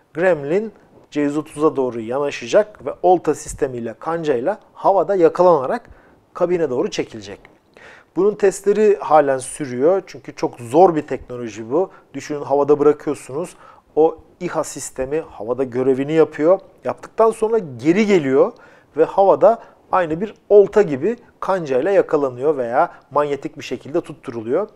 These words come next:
E, bu gerçekten yüksek teknoloji gerektiren önemli bir çalışma. Bu çalışma içinde yapılan testlerde şöyle bir bilgiyi Amerikan Hava Kuvvetleri paylaşmıştı. On üç dakika içerisinde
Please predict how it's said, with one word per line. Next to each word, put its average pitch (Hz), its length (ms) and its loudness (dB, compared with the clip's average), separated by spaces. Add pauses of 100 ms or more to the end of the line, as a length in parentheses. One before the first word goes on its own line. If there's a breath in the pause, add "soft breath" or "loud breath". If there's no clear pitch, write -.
(380 loud breath)
E, 135 220 -2
bu 147 80 -8
gerçekten 156 500 0
yüksek 156 560 -4
teknoloji 165 560 -4
gerektiren 143 540 -2 (140)
önemli 147 460 0
bir 180 80 -6
çalışma. 143 580 -8 (440 loud breath)
Bu 196 120 -6
çalışma 185 460 -2
içinde 175 560 -2
yapılan 156 420 0
testlerde 151 500 -2
şöyle 151 340 -4
bir 143 120 -10
bilgiyi 147 360 -4
Amerikan 135 340 -4
Hava 135 180 2
Kuvvetleri 127 420 -4
paylaşmıştı. 123 800 -4 (460 loud breath)
On 226 120 2
üç - 200 -8
dakika 170 380 -2
içerisinde 151 680 -6